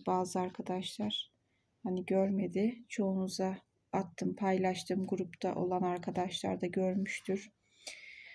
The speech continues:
Ama yine de, e,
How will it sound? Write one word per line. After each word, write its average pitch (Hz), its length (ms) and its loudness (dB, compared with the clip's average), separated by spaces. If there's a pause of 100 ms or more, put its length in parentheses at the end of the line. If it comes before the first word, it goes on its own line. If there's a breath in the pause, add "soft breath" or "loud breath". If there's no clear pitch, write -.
(1200 loud breath)
Ama 220 160 10
yine 220 340 10
de, 247 200 6 (920 loud breath)
e, 208 140 2